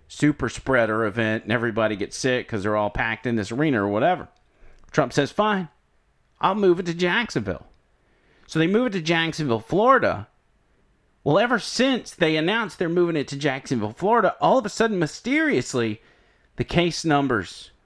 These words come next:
start rising. The infection numbers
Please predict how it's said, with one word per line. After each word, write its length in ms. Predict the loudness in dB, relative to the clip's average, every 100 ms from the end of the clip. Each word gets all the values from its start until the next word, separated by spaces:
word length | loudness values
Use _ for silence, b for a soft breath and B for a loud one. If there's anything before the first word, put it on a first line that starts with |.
| _ _ _ _ _ _
start 360 | -4 0 2 0
rising. 720 | 0 2 2 0 -2 -6 -8 -10
The 120 | -4 -2
infection 520 | -2 -2 -2 -2 2
numbers 480 | 2 2 -2 -4